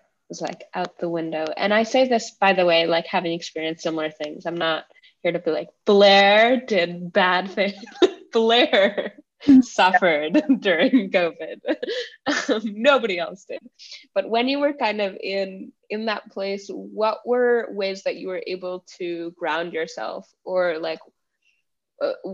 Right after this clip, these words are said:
what were ways that you w-, were able to, to get back to, um, a happy place? Or did you feel like there weren't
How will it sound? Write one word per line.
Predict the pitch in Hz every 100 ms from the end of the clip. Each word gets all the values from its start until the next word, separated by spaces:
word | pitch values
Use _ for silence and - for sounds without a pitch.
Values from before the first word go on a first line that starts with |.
| -
what | - 202 -
were | 202
ways | 196 190 190
that | 185 -
you | 180 185 175 160 120 90 - _
w-, | - 190 - -
were | 196 180
able | 175 175 180
to, | 175 190 170 156 143 85 - _ _ _ _ _ _
to | 214
get | 175 160 196
back | 185 160 170 - - -
to, | 165 156 147 151 175 _ _ _ _ -
um, | 175 156 143 -
a | 185
happy | 185 180 185 165
place? | - 185 175 196 - -
Or | 190
did | 180 190
you | 180
feel | 180 175
like | 160 170
there | 160
weren't | 151 160 156 151